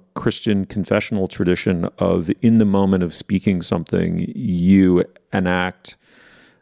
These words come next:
a ritual, important ritual of atonement,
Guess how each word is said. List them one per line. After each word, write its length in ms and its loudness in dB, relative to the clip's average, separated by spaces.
a 60 0
ritual, 560 0
important 560 -2
ritual 640 -2
of 300 -2
atonement, 720 -4